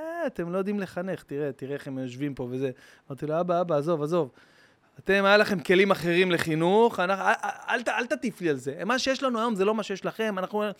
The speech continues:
ומשם, אתה יודע, התחיל להתגלגל לי כל ה-, כל ה-, כל הדרך שחינכו אותנו, והכלים שהיה ל-, להחזיק ילד קצר,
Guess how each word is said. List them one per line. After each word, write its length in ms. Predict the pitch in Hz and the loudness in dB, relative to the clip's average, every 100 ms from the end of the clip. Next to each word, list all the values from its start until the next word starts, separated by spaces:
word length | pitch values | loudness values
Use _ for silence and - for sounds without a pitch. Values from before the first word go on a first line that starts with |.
| - - - | -16 -20 -10
ומשם, 480 | 139 160 160 269 294 | -4 -4 -2 -4 -4
אתה 120 | 285 277 | -4 -4
יודע, 100 | 277 | -4
התחיל 220 | - 262 | -4 -4
להתגלגל 460 | 185 151 151 160 | -4 -2 -2 -2
לי 140 | 247 180 | -4 -6
כל 200 | 214 240 | -6 -4
ה-, 160 | 220 156 | -4 -6
כל 180 | 214 269 | -4 -2
ה-, 440 | 226 156 135 131 - - _ - | 0 0 -2 -4 -8 -18 _ -6
כל 180 | 196 269 | -2 -2
הדרך 720 | - 131 127 131 208 262 - | -4 -10 -8 0 0 0 -6
שחינכו 480 | 180 - 131 165 202 | -8 -8 -8 -4 -4
אותנו, 440 | 185 147 131 120 | -2 -4 -4 -6
והכלים 1200 | 120 120 120 120 120 123 123 - 160 160 254 196 | -6 -6 -6 -8 -8 -10 -14 -6 0 2 2 0
שהיה 420 | 131 131 143 170 117 - | -2 0 2 2 2 -8
ל-, 320 | 131 131 127 | -8 -8 -6
להחזיק 460 | 135 - 151 185 175 | -8 -8 -10 -8 2
ילד 360 | 175 165 131 - | 4 4 0 -6
קצר, 380 | 143 - 165 | -6 0 0